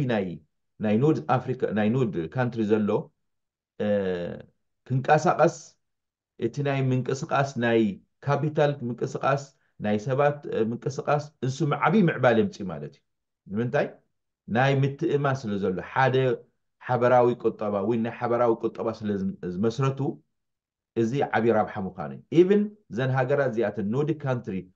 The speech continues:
ኣብ ናይ፣ አ፣ ኣውሮፓ ሕብረት፣ ኣብ ናይ ዩሮፒያን ዩኒየን ክኸዳ ከለዋ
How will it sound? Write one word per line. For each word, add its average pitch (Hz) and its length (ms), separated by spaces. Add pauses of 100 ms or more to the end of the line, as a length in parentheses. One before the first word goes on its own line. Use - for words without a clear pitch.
(160)
ኣብ 110 240
ናይ፣ 123 180 (200)
አ፣ 101 140 (160)
ኣውሮፓ 113 420
ሕብረት፣ 117 360 (140)
ኣብ 101 180
ናይ 104 180
ዩሮፒያን 113 440
ዩኒየን 113 380
ክኸዳ 131 280
ከለዋ 151 280